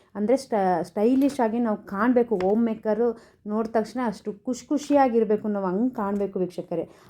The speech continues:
ಆ ಬದ-, ಆ ಬದಲಾವಣೆ ನಮ್ಮಲ್ಲಿ ಬಂದರೆ ನಿಜವಾಗ್ಲೂ ನಾವು ಎಲ್ಲ ಹೋಮ್ ಮೇಕರ್ ಎಲ್ಲ ಫುಲ್ ಖುಷಿಯಾಗಿರ್ತೀವಿ ವೀಕ್ಷಕರೇ. ಆ ಬದಲಾವಣೆಗಳನ್ನು ನಾನು ನಿಮಗೆ ಒಂದು ಟಿಪ್ಸ್ ಥರ ನಿಮಗೆ ಹೇಳ್ಕೊಡ್ತೀನಿ ಬನ್ನಿ ವೀಕ್ಷಕರೇ, ನೋಡೋಣ.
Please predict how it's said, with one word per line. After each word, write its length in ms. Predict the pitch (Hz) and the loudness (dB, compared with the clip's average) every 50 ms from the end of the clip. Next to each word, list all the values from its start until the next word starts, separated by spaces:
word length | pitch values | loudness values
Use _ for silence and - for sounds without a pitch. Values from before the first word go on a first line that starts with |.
| - - | -14 -4
ಆ 160 | - 196 247 | 0 2 2
ಬದ-, 380 | 262 214 208 190 185 220 220 - | 4 4 2 2 2 0 -2 -2
ಆ 260 | - - 185 196 226 247 | -4 -4 0 0 0 2
ಬದಲಾವಣೆ 580 | 214 214 196 190 214 240 254 262 262 254 254 | 2 2 2 2 4 2 2 2 2 0 0
ನಮ್ಮಲ್ಲಿ 440 | 240 233 214 208 202 196 202 196 190 | 0 0 -2 -2 -2 -2 -2 -2 -2
ಬಂದರೆ 640 | 170 165 190 208 233 254 262 214 185 190 185 190 | 0 0 0 2 2 2 2 2 2 2 2 2
ನಿಜವಾಗ್ಲೂ 540 | 185 190 202 214 196 185 196 254 254 262 254 | 2 2 0 -2 -2 0 2 2 2 4 2
ನಾವು 340 | 240 226 220 214 190 175 - - | 0 0 0 0 -2 -2 -2 -4
ಎಲ್ಲ 260 | 185 180 196 220 240 247 233 | -4 -2 0 2 2 2 2
ಹೋಮ್ 300 | 190 190 190 208 233 240 | 2 2 0 2 2 2
ಮೇಕರ್ 320 | 233 220 208 214 220 208 202 | 0 -2 -2 -4 -2 -2 0
ಎಲ್ಲ 160 | 196 202 208 | 0 -2 -2
ಫುಲ್ 360 | 202 202 _ - 294 320 339 | -4 -6 _ -2 0 0 0
ಖುಷಿಯಾಗಿರ್ತೀವಿ 920 | 330 - 269 247 - - 247 240 233 214 208 208 190 - 208 202 185 196 190 | 0 -2 -2 -4 0 2 2 2 4 2 0 -2 -2 -2 -4 -2 -2 -2 -2
ವೀಕ್ಷಕರೇ. 560 | 180 185 185 - 185 170 - - 170 175 - - - - - - - - - | -2 -4 -6 -8 -10 -8 -8 -6 -6 -6 -8 -10 -12 -18 -20 -20 -20 -8 -2
ಆ 120 | 180 202 233 | 0 0 2
ಬದಲಾವಣೆಗಳನ್ನು 920 | 202 196 190 180 214 233 262 277 285 269 262 254 240 233 226 220 226 233 | 4 2 2 4 4 4 4 4 4 4 4 4 2 2 2 2 0 0
ನಾನು 380 | 233 220 214 214 208 202 202 202 | 0 0 0 0 -2 -2 -2 -2
ನಿಮಗೆ 680 | 202 202 202 196 196 220 247 - - - _ _ _ _ - | -2 -2 -2 0 0 0 0 -2 -4 -10 _ _ _ _ -6
ಒಂದು 360 | 214 208 208 196 196 190 196 | -4 -2 0 0 -2 -2 -2
ಟಿಪ್ಸ್ 320 | - 302 302 - - - - | -2 -4 -4 -4 -8 -4 0
ಥರ 140 | 302 285 285 | 2 4 4
ನಿಮಗೆ 320 | 277 262 247 240 226 214 208 | 6 4 4 4 4 4 4
ಹೇಳ್ಕೊಡ್ತೀನಿ 520 | 202 202 202 220 202 202 - 208 196 196 | 4 2 2 0 0 -2 -2 -2 -2 0
ಬನ್ನಿ 480 | 190 175 180 175 180 185 185 180 175 175 | 0 0 0 0 2 2 2 2 2 0
ವೀಕ್ಷಕರೇ, 480 | 170 170 170 - 175 - - 160 165 | -2 -4 -4 -6 -8 -6 -4 -2 -2
ನೋಡೋಣ. 340 | 170 180 185 180 170 170 165 | 0 0 0 2 2 0 0